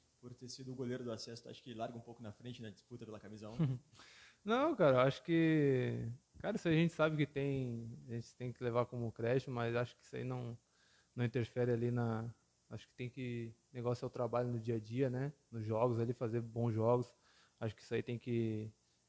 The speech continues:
Speaker 2: tem que deixar, isso aí que tem que valer, porque, assim, é um bom goleiro, né, cara, o, a gente vem trabalhando bem, assim, a gente não, como eu vinha falando quando, ano passado, agora no, na Série D, com o André, com, com o Pedro Paulo, que são, cara, grandes goleiros ali, não pode deixar,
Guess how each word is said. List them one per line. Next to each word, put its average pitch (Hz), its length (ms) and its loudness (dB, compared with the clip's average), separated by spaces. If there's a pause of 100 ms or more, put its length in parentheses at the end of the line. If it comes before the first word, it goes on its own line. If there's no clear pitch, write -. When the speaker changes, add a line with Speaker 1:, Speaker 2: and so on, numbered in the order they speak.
(160)
Speaker 2:
tem 117 100 -6
que - 100 -10
deixar, 113 840 0
isso 117 160 -10
aí 113 80 -2
que - 60 -12
tem 123 100 -4
que 123 80 -10
valer, 117 380 0
porque, 135 420 2
assim, 123 200 -2
é 147 80 -2
um 151 100 -4
bom 151 120 -4
goleiro, 139 380 0
né, 143 140 -2
cara, 113 280 2
o, 110 460 -4 (180)
a 123 40 -16
gente 117 180 -8
vem 120 420 -2 (220)
trabalhando 117 480 -4
bem, 117 260 -2
assim, 123 380 -4 (320)
a - 40 -16
gente - 120 -14
não, 117 280 -2
como 151 200 0
eu 175 60 4
vinha 170 180 6
falando 160 300 2
quando, 156 520 2 (280)
ano 123 160 -4
passado, 120 340 -2
agora 120 260 0
no, 117 480 -4
na 113 120 -8
Série 117 240 -2
D, 127 200 2 (460)
com 123 80 0
o - 20 4
André, 123 380 6
com, 117 300 -4
com - 80 -12
o - 40 -12
Pedro 117 220 -6
Paulo, 135 320 0
que - 100 -12
são, 147 220 -4
cara, 147 320 0
grandes 123 320 -4
goleiros 123 400 4
ali, 120 240 0
não 135 100 0
pode 131 240 0
deixar, 123 420 -2